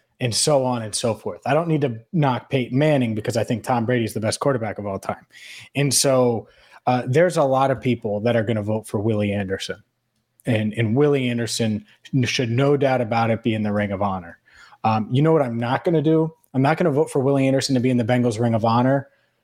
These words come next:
because of his Hall of Fame aspirations and chances. And hopefully, and of this list, by the way, he has the best shot to get in the Hall of Fame at some point, and hopefully, uh, in, in this next class.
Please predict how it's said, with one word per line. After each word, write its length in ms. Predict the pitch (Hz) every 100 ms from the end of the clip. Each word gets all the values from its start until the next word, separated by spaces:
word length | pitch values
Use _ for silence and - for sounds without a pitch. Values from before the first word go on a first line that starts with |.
| _ -
because 320 | 120 135 127
of 60 |
his 120 | 120 -
Hall 280 | 127 127
of 80 | 113
Fame 640 | - 127 123 120 117 120 - _ _ -
aspirations 800 | 127 - 120 117 113 127 113
and 100 | 113
chances. 540 | - 113 110 - 117 117
And 100 | 110
hopefully, 640 | 180 175 131 110 117 147 _ _ _
and 140 | 135 143
of 260 | 147 180
this 240 | 127 113 120
list, 260 | 160 160
by 140 | - 107
the 100 | 98
way, 300 | 98 117 131 _
he 160 | - 139
has 220 | 127 135
the 80 | 120
best 260 | 113 127 -
shot 500 | 123 147 110 - - _ _ _ _ _ _ _ _ -
to 180 | 226
get 100 | 160
in 140 | 131 110
the 60 |
Hall 200 | 110 117
of 80 | 104
Fame 320 | 117 98 87 _ _ 120
at 160 | 117
some 180 | 127 104
point, 280 | 107 101 -
and 80 | 117
hopefully, 540 | 131 127 123 110 101 - _ _ 123
uh, 180 | 113 -
in, 100 | 156
in 200 | - 143
this 180 | 123 -
next 220 | 117 -
class. 440 | 117 98 90 -